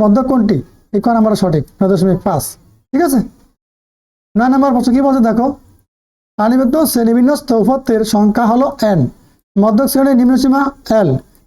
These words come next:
মধ্যক শ্রেণীর পূর্ববর্তী শ্রেণীর ক্রমযুক্ত গণসংখ্যা এফসি, মধ্যক শ্রেণীর গণসংখ্যা এফএম এবং শ্রেণীবিভক্তি এইচ হলে এই তথ্যের আলোকে নিচের কোনটি মধ্যক নির্ণয়ের সূত্র? এই ক নাম্বার সঠিক,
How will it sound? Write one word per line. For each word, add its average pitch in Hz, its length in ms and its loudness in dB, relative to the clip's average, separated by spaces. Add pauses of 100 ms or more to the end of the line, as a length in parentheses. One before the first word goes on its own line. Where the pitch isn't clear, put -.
(140)
মধ্যক 220 240 2
শ্রেণীর 269 220 0
পূর্ববর্তী 277 460 0
শ্রেণীর 226 240 0 (100)
ক্রমযুক্ত 262 420 0
গণসংখ্যা 262 460 0 (560)
এফসি, 254 260 -2 (540)
মধ্যক 220 240 0
শ্রেণীর 277 220 0
গণসংখ্যা 254 380 0 (140)
এফএম 208 240 0 (220)
এবং 269 140 0 (120)
শ্রেণীবিভক্তি 254 460 0
এইচ 233 140 0
হলে 220 140 0 (400)
এই 254 60 0 (100)
তথ্যের 233 360 0 (380)
আলোকে 277 320 -2
নিচের 233 280 0
কোনটি 247 240 0 (120)
মধ্যক 214 280 2
নির্ণয়ের 226 280 0
সূত্র? 233 220 -2 (420)
এই 233 120 -2
ক - 20 0 (100)
নাম্বার 233 260 2
সঠিক, 185 240 -2